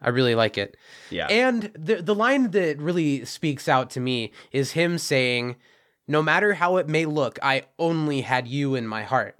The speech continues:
Speaker 2: Mm-hmm.
Speaker 1: And I think one of the big things about this show is when does that stop being true?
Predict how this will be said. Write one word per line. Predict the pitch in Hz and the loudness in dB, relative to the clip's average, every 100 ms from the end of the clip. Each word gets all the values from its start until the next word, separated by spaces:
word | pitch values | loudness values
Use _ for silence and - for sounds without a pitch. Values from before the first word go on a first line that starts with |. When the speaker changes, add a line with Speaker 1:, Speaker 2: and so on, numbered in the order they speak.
| _ _ _ 95 | _ _ _ -10
Speaker 2:
Mm-hmm. | 101 107 98 | -6 -4 0
Speaker 1:
And | 175 | 0
I | 160 175 | 2 0
think | 240 247 | 0 2
one | 247 | 2
of | 226 | 0
the | 170 | 0
big | 170 135 | -2 0
things | 156 160 | -2 0
about | 143 131 | 0 0
this | 131 | -2
show | - 135 147 | -2 2 2
is | 120 127 120 - | 0 -4 -8 -12
when | 127 151 160 | -4 -2 -2
does | 151 127 | -2 0
that | 135 127 | 0 0
stop | - 139 127 | 0 0 0
being | 123 120 110 | -2 -4 -4
true? | - 98 | -6 -6